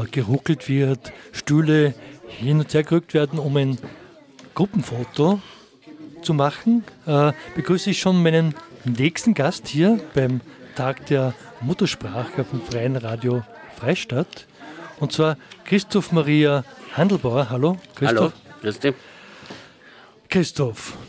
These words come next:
Speaker 1: du bist ja Historiker,
Speaker 2: Ja.
Speaker 1: kommst aus Guttal.
Speaker 2: Nein, meine Mutter
Speaker 1: Ja.
Speaker 2: kommt aus Guttal.
Speaker 1: Deine Mutter kommt aus
Speaker 2: Ich
Speaker 1: Guttal.
Speaker 2: wohne in Engerwitzdorf.
Speaker 1: Ja.
Speaker 2: Ja.
Speaker 1: Äh,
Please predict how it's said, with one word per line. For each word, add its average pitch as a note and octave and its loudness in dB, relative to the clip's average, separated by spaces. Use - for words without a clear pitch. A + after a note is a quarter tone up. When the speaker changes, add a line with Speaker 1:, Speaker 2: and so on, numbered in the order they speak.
Speaker 1:
du D3+ -8
bist - 0
ja D#3+ 4
Historiker, F#3 2
Speaker 2:
Ja. F#2 -4
Speaker 1:
kommst - -2
aus - 0
Guttal. G3+ 2
Speaker 2:
Nein, B2 2
meine A2+ 2
Mutter A#2+ 0
Speaker 1:
Ja. C#3+ 2
Speaker 2:
kommt G2 -4
aus F2 -6
Guttal. F2 -12
Speaker 1:
Deine C3 0
Mutter B2 -6
kommt A2 -8
aus G2+ -12
Speaker 2:
Ich C#3+ -2
Speaker 1:
Guttal. A2 0
Speaker 2:
wohne F2 0
in E2+ -6
Engerwitzdorf. F2 -8
Speaker 1:
Ja. B2 -4
Speaker 2:
Ja. C#3 0
Speaker 1:
Äh, - -6